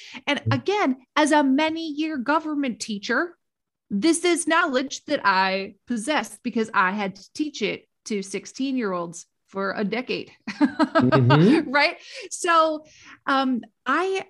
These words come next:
Speaker 1: had this little light bulb moment where I was like, I could either correct the stranger on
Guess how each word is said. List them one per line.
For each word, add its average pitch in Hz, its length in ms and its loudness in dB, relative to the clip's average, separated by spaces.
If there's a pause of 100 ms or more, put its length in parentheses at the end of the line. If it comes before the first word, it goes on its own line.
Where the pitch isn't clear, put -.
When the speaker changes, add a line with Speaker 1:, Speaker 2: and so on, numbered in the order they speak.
Speaker 1:
had 269 320 -4
this 247 160 -8
little 254 200 -4
light 208 220 -6
bulb 214 220 -8
moment 190 400 -6
where 202 120 -4
I 190 80 -2
was 196 180 -6
like, 185 240 -8
I 311 320 -6
could - 260 -6 (100)
either 208 520 -4
correct 190 640 -6
the 202 80 -8
stranger 208 760 -10 (160)
on 202 420 -6